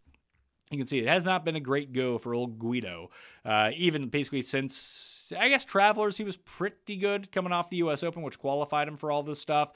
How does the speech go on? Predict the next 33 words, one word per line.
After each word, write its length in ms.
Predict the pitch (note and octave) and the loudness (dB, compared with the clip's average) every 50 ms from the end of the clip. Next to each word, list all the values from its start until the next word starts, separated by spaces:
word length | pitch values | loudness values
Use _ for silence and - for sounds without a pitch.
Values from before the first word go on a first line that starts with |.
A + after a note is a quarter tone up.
| - - - - _ | -20 -20 -20 -20 _
But 80 | - - | -8 -2
the 120 | B2 C#3+ | 2 2
Open 220 | D#3 D3+ D3+ D3+ | 2 2 2 0
missed 200 | D3+ D3+ C#3+ - | -2 -2 -4 -4
the 60 | - C#3 | -4 0
cut, 380 | - D3+ D3 D3 D3 C#3+ - | 4 6 6 6 4 2 -4
made 240 | C#3+ C#3 C#3+ D3 C#3+ | -10 -4 -4 -4 -4
the 60 | C#3 | -2
cut 160 | B2+ D3+ C#3+ | 0 0 0
in 80 | C3+ C3+ | 0 0
Bermuda, 320 | B2+ B2 B2 B2+ C3 C3 | -4 -2 -2 0 -2 -2
missed 200 | C3 C3+ C#3+ C#3 | -2 -2 -4 -4
the 60 | - C3 | -6 -4
cut 200 | - C#3+ C3 B2+ | -2 -4 -4 -2
in 60 | C3 | -2
Mayakoba, 580 | B2+ B2+ B2+ B2 A#2 - - A#2 A#2 A2 A#2+ | -2 0 0 0 0 0 -2 -2 -2 -2 -2
and 80 | A#2 A#2 | -2 -2
he's 100 | A#2+ A#2 | -2 -2
been 120 | C#3 C3+ | -2 -4
a 20 | B2 | -4
disaster 800 | A2+ G#2+ A#2+ A2 G#2+ A2+ A2 A2+ A2+ A2+ - - F#2 D#2+ D#2 - - - - - - - | -4 -4 -4 -2 0 0 0 0 0 -2 -4 -8 -12 -14 -16 -18 -20 -20 -20 -20 -18 -10
so 200 | - - B2+ A#2 | -2 -2 0 0
far 220 | - A#2+ A#2 A2+ | 2 2 0 0
in 80 | A2 G#2+ | 0 -4
twenty 260 | - - A#2+ A#2 A2+ | -6 -6 -4 -4 -4
twenty-two 720 | G#2+ - - A#2 A2+ G2+ - - - C3+ A#2+ A2 G2+ G#2+ - | -6 -6 -6 -6 -6 -6 -8 -6 -2 0 0 0 -2 -6 -8
over 440 | - B2+ C3 B2 G#2+ G2+ F#2+ F2+ - _ - - - - - | -2 -2 -2 -2 -2 -6 -10 -10 -14 _ -20 -20 -20 -18 -8
on 300 | - B2 B2 A#2+ A#2 A2 | -4 0 0 0 0 0
the 100 | A2+ A2 | -4 -6
D 320 | G#2+ G2 - A#2+ A#2 A2+ - | -6 -4 -6 -6 -6 -6 -10
P 300 | - - A#2+ A2+ G#2+ G#2 | -12 -8 -6 -6 -6 -6
World 440 | G#2 G#2 G#2+ G#2+ G#2 G2 F#2 F2+ - | -8 -8 -6 -6 -6 -6 -8 -10 -12
Tour. 440 | - A#2+ G#2 G2 F#2 E2+ E2+ F2 | -6 -6 -6 -6 -6 -8 -12 -12